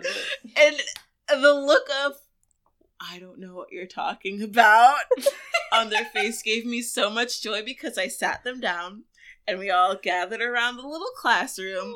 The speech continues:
Speaker 1: of Robin's
Speaker 2: Aw.
Speaker 1: studio. And I was like, "So you take your apex line and then you to-, draw where you want the dart to start, and then you take an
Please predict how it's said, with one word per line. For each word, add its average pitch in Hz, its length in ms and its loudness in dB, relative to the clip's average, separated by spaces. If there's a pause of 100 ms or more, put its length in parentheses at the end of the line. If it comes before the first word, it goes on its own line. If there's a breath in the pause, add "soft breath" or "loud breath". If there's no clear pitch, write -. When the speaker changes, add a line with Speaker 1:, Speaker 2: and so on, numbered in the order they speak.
(120)
Speaker 1:
of - 180 -4
Robin's 180 420 -2
Speaker 2:
Aw. 392 80 -2
Speaker 1:
studio. 240 800 0 (600 soft breath)
And 208 140 2
I 202 120 -4
was 202 140 -6
like, 170 180 -8
"So 196 440 -8 (420)
you 185 420 -12 (300)
take 180 300 -10
your 175 200 -8
apex 226 640 -10
line 233 600 -8
and 175 160 -20
then 175 160 -20
you 165 140 -20 (200)
to-, 170 200 -20 (420)
draw 226 380 0
where 226 160 -4
you 196 260 -14
want 190 260 -14
the 226 80 -12
dart 247 300 -8
to 294 80 -20
start, 202 540 -4
and 190 100 -12
then 170 140 -18
you 165 100 -20
take 185 340 -18
an - 60 -18